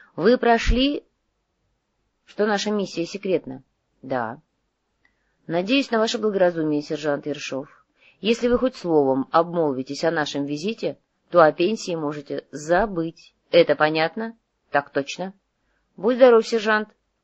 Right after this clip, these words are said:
Черноволосый весело хлопнул Ершова по плечу, и нюхачи вышли из хранилища. — О пенсии можете забыть. Мерзавцы! Сосунки! Думают, раз они служат в собственной безопасности, значит, могут себе позволить такое хамство?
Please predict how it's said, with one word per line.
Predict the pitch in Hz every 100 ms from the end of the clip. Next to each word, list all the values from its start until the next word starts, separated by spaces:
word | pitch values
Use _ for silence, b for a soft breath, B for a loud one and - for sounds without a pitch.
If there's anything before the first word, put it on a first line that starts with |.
| _ _ _ _
Черноволосый | - 156 170 220 240 190
весело | 175 - 160
хлопнул | 160 180 170 151
Ершова | 156 151 165
по | 151 156
плечу, | 170 180 247 254 b b b _
и | 214
нюхачи | 220 185 170 - 214 - _
вышли | 151 165 -
из | 123
хранилища. — | - 131 139 110 107 - - _ _ _ _ _ _ _
О | 120
пенсии | - 131 120 -
можете | 120 123 120 -
забыть. | 127 127 135 104 _ _ _
Мерзавцы! | 156 165 170 156 131 - _ - - _ _
Сосунки! | _ - 247 269 269 - 127 117 - b b b
Думают, | - 202 233 226
раз | 226 226
они | 220 220
служат | 220 220 208
в | -
собственной | 220 202 202
безопасности, | 196 202 208 233 247 190 - 135 - b b
значит, | - 190 208
могут | 208 208 202
себе | 202 208
позволить | 202 196 208 202
такое | 208 202 220
хамство? | 220 285 269 175 131